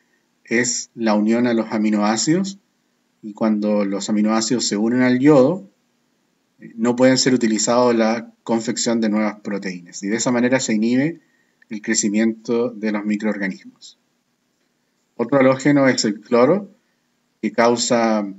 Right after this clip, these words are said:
procesos oxidativos, por lo tanto también inhibe el crecimiento de los microorganismos.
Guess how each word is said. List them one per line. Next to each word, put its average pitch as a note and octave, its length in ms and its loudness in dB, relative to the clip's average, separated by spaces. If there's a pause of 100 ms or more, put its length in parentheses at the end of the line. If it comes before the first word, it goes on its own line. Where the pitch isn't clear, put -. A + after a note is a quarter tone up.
(120)
procesos A#2+ 500 -2
oxidativos, A2 920 0 (680)
por G#2 160 -6
lo G2+ 140 -4
tanto A#2 600 0
también A2 360 -2
inhibe C3 280 4
el C3 80 -2
crecimiento C#3 920 0
de C3 220 -2
los B2+ 160 -4
microorganismos. A#2 680 -2